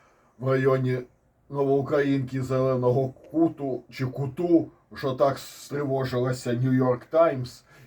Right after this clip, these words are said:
і ви повелися на оті от антисемітські розводи? Зрозумійте, хто би не виграв в цьому конфлікті між... Ізраїльською та іранською воєнщиною і клерікалом, скажу,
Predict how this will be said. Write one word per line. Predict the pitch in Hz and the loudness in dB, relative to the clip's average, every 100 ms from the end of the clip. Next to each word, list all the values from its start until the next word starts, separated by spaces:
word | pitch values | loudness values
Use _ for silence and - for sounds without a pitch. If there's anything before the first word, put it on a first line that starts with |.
| _ | _
і | 127 | -4
ви | 139 165 | 2 2
повелися | 147 127 131 139 151 - 127 120 | 2 0 2 2 -2 -2 0 0
на | 127 127 131 120 | 2 0 2 0
оті | 113 117 - 135 | -2 -6 -6 -4
от | 120 123 123 - - - - | 0 0 0 -6 -20 -20 -6
антисемітські | 123 123 127 139 135 135 131 - 135 | -6 -4 -6 -4 -4 -2 -4 -6 -4
розводи? | 127 123 131 127 120 107 104 95 - - - - - - | -2 -2 -2 0 0 0 -4 -12 -12 -18 -20 -20 -20 -20
Зрозумійте, | 113 143 156 175 170 147 - 131 127 - _ _ - - | -8 -4 -2 0 0 0 0 2 2 0 _ _ -20 -20
хто | - - 202 | -18 -4 0
би | 175 165 | 2 2
не | 160 165 | 4 2
виграв | 156 170 131 120 110 110 101 - - - _ | 4 4 4 0 -2 -2 -6 -16 -20 -20 _
в | |
цьому | 165 143 139 | -2 2 0
конфлікті | 143 139 127 175 202 - - 131 120 | 2 -2 -2 -4 -2 -4 -6 -6 -4
між... | 127 127 120 - - _ _ _ _ _ _ _ _ _ _ _ _ _ _ _ _ - | -2 -4 -6 -10 -18 _ _ _ _ _ _ _ _ _ _ _ _ _ _ _ _ -4
Ізраїльською | 143 156 156 143 131 - 139 131 | -2 6 6 6 -2 -6 -6 -4
та | 143 131 | 0 -2
іранською | 131 139 135 127 123 - 131 123 | 0 2 2 2 -6 -10 -6 -2
воєнщиною | 120 110 135 135 135 120 113 - 113 110 110 113 107 110 | -4 -4 -4 -2 -2 -4 -6 -8 -4 0 2 2 0 -4
і | |
клерікалом, | 113 123 120 123 123 139 147 113 | -8 -4 -2 -2 0 0 0 -2
скажу, | - 131 | -6 -6